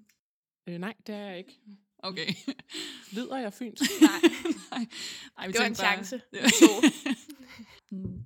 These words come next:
Speaker 2: Men, øh, vi har jo også det her projekt med, at, øhm, Stetoskopet, øh, skal have nogle penge i kassen, så vi har investeret i en skrabejulekalender. Så, øh,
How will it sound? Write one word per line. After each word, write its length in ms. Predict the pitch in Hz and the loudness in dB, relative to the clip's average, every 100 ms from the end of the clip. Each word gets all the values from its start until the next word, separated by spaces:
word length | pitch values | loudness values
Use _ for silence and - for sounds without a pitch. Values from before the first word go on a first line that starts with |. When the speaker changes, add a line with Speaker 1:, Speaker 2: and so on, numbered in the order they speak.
| - | -6
Speaker 2:
Men, 200 | 214 214 | -4 -2
øh, 220 | 208 208 | -2 -2
vi 60 | 214 | 0
har 100 | 262 240 | 2 4
jo 20 | |
også 140 | 240 226 | 2 -2
det 80 | 262 | -6
her 60 | |
projekt 320 | 240 226 254 | -8 -8 -8
med, 240 | 247 233 208 | -6 -6 -4
at, 240 | 202 190 | -4 -4
øhm, 600 | 196 185 165 151 151 175 - _ _ _ _ _ - | -6 -6 -8 -10 -12 -16 -20 _ _ _ _ _ -10
Stetoskopet, 720 | 226 196 185 208 185 202 190 175 | -8 -6 -6 -6 -4 -4 -4 -4
øh, 60 | |
skal 100 | 175 | -6
have 40 | 202 | -8
nogle 120 | 196 | -8
penge 200 | 220 220 | -6 -6
i 40 | |
kassen, 460 | 220 247 277 320 302 | -6 -8 -10 -10 -8
så 140 | 262 | -8
vi 100 | 233 | -8
har 180 | 233 214 | -8 -8
investeret 500 | 196 190 - 190 - | -8 -10 -12 -10 -10
i 420 | 202 214 98 190 - | -10 -12 -14 -14 -14
en 120 | 202 | -12
skrabejulekalender. 840 | 175 233 311 330 294 277 262 240 262 - _ _ - - | -6 -2 -2 -2 -4 -6 -8 -8 -12 -16 _ _ -20 -8
Så, 320 | - 233 214 | 0 2 2
øh, 380 | 226 202 196 139 | 2 0 -2 -6